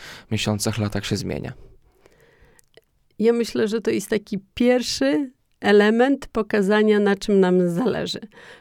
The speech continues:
Speaker 2: Czyli, e, dwór, e, z willą to ma być ta część historyczna.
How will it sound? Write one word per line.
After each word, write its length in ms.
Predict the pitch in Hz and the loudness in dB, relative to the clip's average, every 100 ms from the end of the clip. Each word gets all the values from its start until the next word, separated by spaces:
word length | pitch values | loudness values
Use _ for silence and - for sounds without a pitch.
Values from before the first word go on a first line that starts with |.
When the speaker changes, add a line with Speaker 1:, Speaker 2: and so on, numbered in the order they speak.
| - | -12
Speaker 2:
Czyli, 500 | - 214 208 208 - | -6 -2 -2 -4 -6
e, 440 | - 196 190 196 | -4 -2 0 0
dwór, 440 | 190 190 165 233 262 | 0 -2 0 0 -2
e, 120 | - - - 190 - - - - _ | -4 -4 -2 -2 -2 -4 -6 -10 _
z 220 | - 185 170 | -6 -2 -2
willą 560 | 185 214 220 226 240 240 | 0 0 2 2 2 0
to 100 | 226 | 0
ma 160 | 202 190 | 0 0
być 240 | 185 - | -4 -6
ta 120 | - | -6
część 300 | - - 170 | -4 -4 -4
historyczna. 920 | - 190 - 220 240 247 - 254 262 | -6 -10 -4 -2 -2 -4 -4 -4 -4